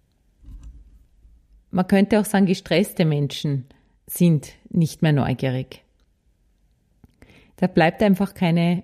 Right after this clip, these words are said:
Energie übrig, um Neues zu entdecken. Was heißt das für dich, wenn du deine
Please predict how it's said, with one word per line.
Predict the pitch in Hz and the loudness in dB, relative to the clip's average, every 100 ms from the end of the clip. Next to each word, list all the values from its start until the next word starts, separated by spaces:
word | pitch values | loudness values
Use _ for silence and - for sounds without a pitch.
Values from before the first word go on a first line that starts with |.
| - | -4
Energie | 170 160 147 185 180 202 196 _ _ _ - | -2 -2 -2 -2 2 0 -2 _ _ _ 0
übrig, | 214 202 185 180 | 0 2 0 -2
um | - 175 170 | -2 0 0
Neues | 147 156 175 | 0 0 -2
zu | - 170 | -4 -6
entdecken. | 151 151 143 - 196 127 _ _ _ _ _ _ _ - - | -4 -4 -8 -8 -10 -10 _ _ _ _ _ _ _ -20 -16
Was | - 170 175 | -6 -4 2
heißt | 170 185 | 2 2
das | 240 - | -2 0
für | 202 | -2
dich, | 196 226 - | 2 0 0
wenn | 180 175 | -2 -2
du | 170 | 0
deine | 170 165 160 | 0 0 0